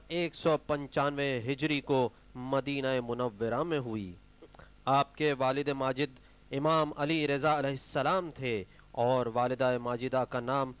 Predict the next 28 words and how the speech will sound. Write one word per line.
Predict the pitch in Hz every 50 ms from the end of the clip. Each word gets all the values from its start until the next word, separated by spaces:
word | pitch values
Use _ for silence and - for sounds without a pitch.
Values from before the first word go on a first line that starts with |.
| - - - -
सबीका | - - - - 147 127 113 127 127 120 - 156 170 165
था, | - - 127 123 117 104 87 - - - - - - - 110
जो | 131 131 120 110
खिजरा | - - - 131 123 113 113 123 131 131 123
के | 110 - - 120 110
लक़ब | 110 113 107 - 127 117
से | - - - 123 110
मशहूर | 104 104 95 - - - 131 170 185 -
थीं। | - - - 110 95 90 85 - - - - - - - - - - - - - - - - - - - - - -
आपके | 190 190 202 208 202 - 202 196
मशहूर | 190 185 170 - 165 196 214 196 190
अलक़ाब | 165 165 156 - - 165 165 165 160 - - - - - - - - -
तकी | 165 - - 202 208 208 190
और | - 165 156 160 156
जवाद | 131 123 139 135 135 143 147 143 139 123 104 90 - - - - - - -
और | 123 131 151 147 139 139 - -
कुनियत | - 135 131 135 147 160 170 160 - - - - - -
अबू | 120 131 156 160
जाफ़र | 131 - 135 113 110 - - 170 185 185
है। | 131 127 120 107 95 85 90 - - - - - - - - - - - - - - - - - - - - - - - -
अब्दुल्ला | 202 208 208 277 285 269 269 240
इब्न | 220 202 220 214
जाफ़र | 165 160 180 180 175 170 - 180 156 139 123 -
और | 156 156 147 139
सफ़वान | - - - 165 147 - - - 180 190 196 185 160
बिन | 160 147 139
याहिया | 135 131 131 117 95 143 156 180 175 147
ने | 131 123 117 107 92